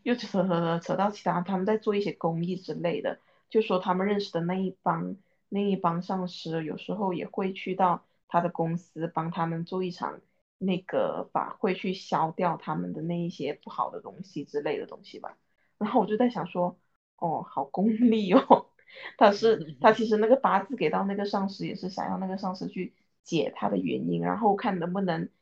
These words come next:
Speaker 1: 嗯，祈福啊，做法啊，帮他，帮他转运啊，或者是财运能不能好一点啊之类的东西。
Speaker 2: 对呀，
Speaker 1: 好现实。
Speaker 2: 所以其实我觉得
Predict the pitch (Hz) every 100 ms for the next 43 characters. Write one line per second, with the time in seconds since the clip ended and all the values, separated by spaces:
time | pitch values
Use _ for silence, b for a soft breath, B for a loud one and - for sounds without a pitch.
0 | _ _ _ 175 170 175 175 - _ -
1 | - 170 175 - 170 170 180 185 208 202
2 | - - - 76 76 - _ _ _ 185
3 | 185 196 185 180 180 202 _ _ _ _
4 | _ 185 196 190 185 175 - _ _ _
5 | _ - 160 165 202 220 196 180 175 226
6 | 196 180 196 185 - - 202 190 175 170
7 | 170 185 - - 180 - - - - -
8 | - 98 - - _ - - - _ _
9 | _ _ _ _ _ _ _ _ _ _
10 | _ _ 170 151 143 - 202 196 226 196
11 | 196 196 175 143 147 151